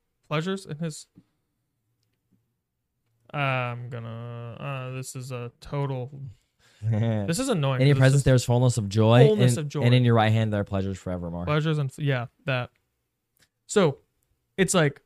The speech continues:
Speaker 1: there's been times in my life where I'm like, "Is God mad at me?" And I'm, like, examining my life, and I'm like,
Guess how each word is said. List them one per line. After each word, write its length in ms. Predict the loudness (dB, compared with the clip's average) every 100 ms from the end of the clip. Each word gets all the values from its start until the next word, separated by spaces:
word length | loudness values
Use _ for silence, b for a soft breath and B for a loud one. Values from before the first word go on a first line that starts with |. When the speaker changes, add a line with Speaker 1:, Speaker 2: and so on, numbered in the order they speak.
| _ 0
Speaker 1:
there's 160 | 2 4
been 120 | 2
times 320 | 2 0 2
in 60 | 2
my 60 | 2
life 200 | 2 -2
where 40 |
I'm 40 | -4
like, 100 | -4
"Is 100 | -2
God 260 | 0 0
mad 240 | 0 2 2
at 100 | 0
me?" 120 | 0
And 100 | 2
I'm, 120 | 2
like, 120 | 2
examining 460 | 2 2 4 4 4
my 100 | 4
life, 300 | 4 2 2
and 80 | 2
I'm 80 | 4
like, 200 | 2